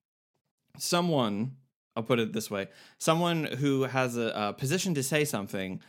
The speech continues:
will say something that they know is objectionable, um, as a way of inviting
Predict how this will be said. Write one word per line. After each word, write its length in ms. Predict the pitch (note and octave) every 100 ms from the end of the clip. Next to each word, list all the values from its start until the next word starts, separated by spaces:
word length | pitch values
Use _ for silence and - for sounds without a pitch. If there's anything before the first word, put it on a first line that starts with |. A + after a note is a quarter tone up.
| - -
will 140 | - C3+
say 180 | D3+ E3
something 260 | D#3+ D3+
that 140 | C3+ A#2+
they 120 | B2+
know 260 | C3+ D#3 G#3
is 140 | E3+
objectionable, 880 | C3 A2+ A#2+ - G#2 F#2 F2 F2+ - _ _ _
um, 400 | B2 A#2 A2 G#2 - _ _ _ _ _
as 200 | C3 B2
a 60 | C3
way 220 | C3+ C#3
of 80 | C3
inviting 960 | B2 A#2 A2 B2+ D#3 D3+ C3+ B2 A2